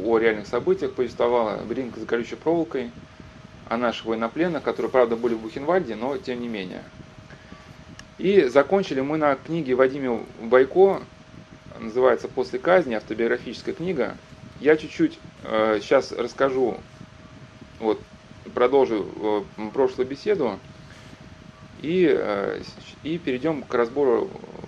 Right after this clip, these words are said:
романа Ремарка «Искра жизни». Вадим Байко, э, я о нём уже в предыдущих беседах рассказывал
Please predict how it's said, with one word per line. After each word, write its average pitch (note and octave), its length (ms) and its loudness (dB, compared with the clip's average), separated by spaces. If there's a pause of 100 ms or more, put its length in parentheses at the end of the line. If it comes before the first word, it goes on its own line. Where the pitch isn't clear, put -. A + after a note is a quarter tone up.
романа B2+ 380 -2
Ремарка A2+ 640 -4
«Искра A2+ 320 -2
жизни». A#2 340 -8 (4000)
Вадим D3+ 360 4
Байко, D#3+ 340 6
э, A2 680 2 (340)
я C#3+ 220 4
о D3+ 40 0
нём D3+ 260 -4
уже C3 180 -2
в B2 60 -8 (140)
предыдущих C3+ 420 -4
беседах B2+ 420 -2
рассказывал A2+ 680 2